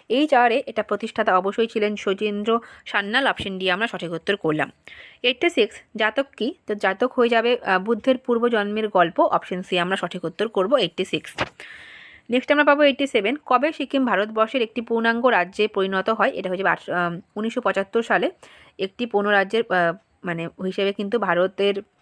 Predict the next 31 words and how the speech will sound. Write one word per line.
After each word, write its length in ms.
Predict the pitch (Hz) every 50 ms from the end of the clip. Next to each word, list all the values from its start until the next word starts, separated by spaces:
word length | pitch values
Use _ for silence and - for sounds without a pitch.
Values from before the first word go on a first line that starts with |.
| _ _ _ _ _ _ _ _ _ _ - _ - -
সঙ্গে 240 | 226 220 226 254
যুক্ত 200 | 226 214 208 -
হয় 200 | 220 214 240 240
সিকিম 340 | 247 - 226 202 - 285 370 427 _ - - - - - - - - - _ -
ছত্রিশতম 580 | - 262 240 240 - 269 294 285 - 247 233
অ্যামেন্ডমেন্ট 420 | 247 208 185 185 180 190 208 220 202
অ্যাক্টের 300 | 165 - - 208 208 208
দ্বারা। 200 | 165 156 143 - - - - - _ _ _ _ - - - _ _ -
নেক্সট 300 | 233 247 277 269 - -
আমরা 220 | 240 233 226 233
পাবো 340 | 233 233 208 190 190 233 339 - _ _ _ _ _ _ _ - _ _ _ _ _ _ - _
কোশ্চেন 360 | - - 285 269 - 330 302 269
এইটটি 260 | 233 226 226 254 240
নাইন, 260 | 233 175 170 226 277 -
সিটিবিটি 600 | - - 302 277 - 330 339 320 302 285 - 302
নিম্নলিখিত 520 | 285 262 240 226 240 247 247 233 - 254 277
কোনটির 380 | 269 - 240 220 214 - 269
সঙ্গে 280 | - - 214 196 202 220
যুক্ত? 300 | 202 196 185 _ - 294
এটা 220 | 254 214 - 185
হয়ে 140 | 185 196 196
যাবে 240 | 202 202 196 208 208
আমাদের 340 | 202 196 196 190 208 269 349 - _ - - - - - - -
পারমাণবিক 560 | - 196 202 214 220 226 226 220 240 233 -
অস্ত্র, 260 | 196 180 - - 240 285
অপশন 340 | 262 - - - - 196 190 - -
এ 160 | 190 185 185
হয়ে 160 | 190 185 180
যাবে 180 | 185 185 202 269
সঠিক 300 | - 180 170 - 170 -
উত্তর। 260 | - - - - -